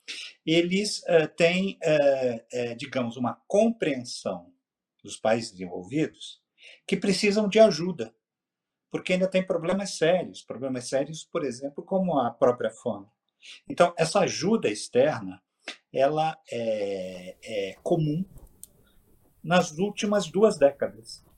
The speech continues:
É um reconhecimento de que os países desenvolvidos, embora comprometidos com a questão ambiental,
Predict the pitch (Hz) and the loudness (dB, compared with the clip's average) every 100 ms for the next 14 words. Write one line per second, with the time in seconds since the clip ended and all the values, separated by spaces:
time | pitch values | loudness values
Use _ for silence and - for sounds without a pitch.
0 | _ _ 147 147 170 190 180 - 131 123 | _ _ -4 0 0 0 -2 -2 -4 -4
1 | 120 - 147 139 - 135 170 175 156 151 | -6 -6 -4 -2 2 2 2 -2 -6 -4
2 | 135 117 95 90 _ - - _ _ _ | -4 -6 -12 -16 _ -20 -20 _ _ _
3 | 123 120 147 151 110 - _ _ _ - | -10 2 6 6 2 -6 _ _ _ 4
4 | 220 247 - 180 160 - - - 208 233 | 6 6 0 0 0 -6 -8 -4 -2 -4
5 | - - - _ _ _ _ _ _ _ | -8 -20 -20 _ _ _ _ _ _ _
6 | _ - 131 127 120 - 113 104 95 92 | _ -2 0 0 -8 -6 -6 -6 -8 -12
7 | - 127 175 - - | -4 2 2 2 -2